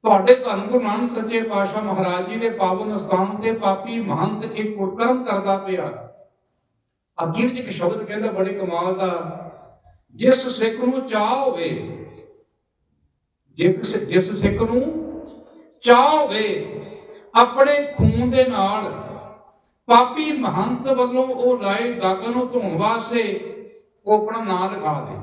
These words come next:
ਭਾਵ ਜਿਸ ਸਿੱਖ ਅੰਦਰ ਚਾਹ ਹੈ ਸ਼ਹੀਦ ਹੋਣ ਦਾ, ਨਨਕਾਣਾ ਸਾਹਿਬ ਨੂੰ ਯਾਦ ਕਰਾਉਣ ਦਾ, ਉਹ ਉੱਠ ਕੇ ਆਪਣਾ ਨਾਂ ਲਿਖਾਓ ਭਾਈ। ਧੰਨ ਸਨ ਜੋ ਦੇ ਜਿਹੜੇ ਕਹਿੰਦੇ, "ਭਾਈ ਸਾਡਾ ਨਾਂ ਲਿਖੋ।" ਕਾਹਦੇ ਵਾਸਤੇ ਭਲਾ ਜੀ?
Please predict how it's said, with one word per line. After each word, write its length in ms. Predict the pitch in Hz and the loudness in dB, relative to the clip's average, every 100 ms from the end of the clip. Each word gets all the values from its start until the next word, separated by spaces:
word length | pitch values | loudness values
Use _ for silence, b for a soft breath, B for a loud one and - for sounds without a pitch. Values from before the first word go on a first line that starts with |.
| - | 0
ਭਾਵ 640 | 175 180 196 262 294 - - - B B - | 0 0 0 -2 -2 -6 -12 -16 B B -2
ਜਿਸ 280 | 262 262 254 | 2 2 -2
ਸਿੱਖ 400 | 240 240 254 247 | 0 0 0 -4
ਅੰਦਰ 240 | 262 247 | -2 -4
ਚਾਹ 280 | 220 208 208 | -4 -4 -2
ਹੈ 140 | 254 | -4
ਸ਼ਹੀਦ 500 | 247 254 247 147 202 | -4 -4 -4 -4 -2
ਹੋਣ 220 | 269 247 | -2 0
ਦਾ, 400 | 240 240 - - - - - _ _ - | 0 -2 -4 -12 -16 -20 -20 _ _ -8
ਨਨਕਾਣਾ 600 | 165 196 214 220 240 262 | -2 -2 2 0 0 -2
ਸਾਹਿਬ 220 | 247 247 | 0 0
ਨੂੰ 180 | 277 262 | 0 -4
ਯਾਦ 280 | 202 254 240 | -4 -4 -4
ਕਰਾਉਣ 320 | 233 240 254 | -4 -2 0
ਦਾ, 440 | 254 233 - - - - - _ _ | 0 0 -6 -12 -16 -20 -20 _ _
ਉਹ 120 | 196 214 | -2 -2
ਉੱਠ 160 | - | 0
ਕੇ 100 | 240 | -2
ਆਪਣਾ 220 | 220 220 | -2 -4
ਨਾਂ 300 | 226 196 202 | -4 -4 -4
ਲਿਖਾਓ 280 | 196 180 185 | -4 -4 -2
ਭਾਈ। 180 | 190 180 107 - - - - _ _ _ _ _ _ _ _ _ _ _ _ _ _ _ | -2 -6 -6 -12 -14 -18 -20 _ _ _ _ _ _ _ _ _ _ _ _ _ _ _
ਧੰਨ 180 | - 117 | -8 -4
ਸਨ 300 | 117 185 214 | 2 2 2
ਜੋ 180 | 220 233 | 0 0
ਦੇ 340 | 220 - - - - - | -2 -4 -8 -12 -16 -8
ਜਿਹੜੇ 220 | 143 165 | -2 0
ਕਹਿੰਦੇ, 260 | 190 190 202 | 0 -2 -2
"ਭਾਈ 200 | 196 185 | -2 -2
ਸਾਡਾ 240 | 185 185 | -2 -2
ਨਾਂ 280 | 185 156 151 | -2 -2 -2
ਲਿਖੋ।" 380 | 151 143 131 110 | -4 -4 -6 -2
ਕਾਹਦੇ 220 | 127 - | -2 0
ਵਾਸਤੇ 320 | 123 220 247 | -2 -4 -4
ਭਲਾ 240 | 240 233 190 | -4 -2 -4
ਜੀ? 120 | 277 | -4